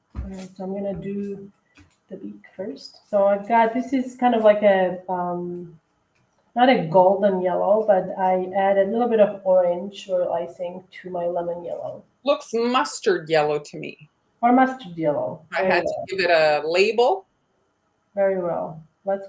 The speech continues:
Speaker 1: call it a mustard yellow. Sounds good to me.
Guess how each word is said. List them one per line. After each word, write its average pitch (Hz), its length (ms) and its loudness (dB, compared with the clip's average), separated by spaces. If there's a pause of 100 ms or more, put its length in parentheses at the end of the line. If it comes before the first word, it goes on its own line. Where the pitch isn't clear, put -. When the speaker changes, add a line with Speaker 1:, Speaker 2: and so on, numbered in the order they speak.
Speaker 1:
call 185 200 0
it 185 140 0
a 175 60 -2
mustard 170 420 -10
yellow. - 420 -10 (2500)
Sounds 185 260 -6
good 190 260 -10
to 190 80 -8
me. 180 320 -8